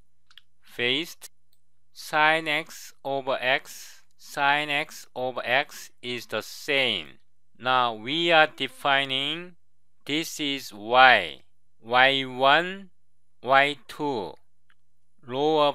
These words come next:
bound of y, upper bound of y, like this. Although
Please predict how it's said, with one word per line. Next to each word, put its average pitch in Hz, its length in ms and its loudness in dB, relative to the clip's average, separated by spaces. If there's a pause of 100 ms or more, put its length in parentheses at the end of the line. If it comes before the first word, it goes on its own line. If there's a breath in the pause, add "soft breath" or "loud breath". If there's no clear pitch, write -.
bound 131 460 4
of 123 240 -6
y, 127 720 2 (220)
upper 151 440 0
bound 123 500 0
of 120 280 -6
y, 110 720 2 (180)
like 113 320 0
this. 85 540 -8 (440)
Although 127 800 0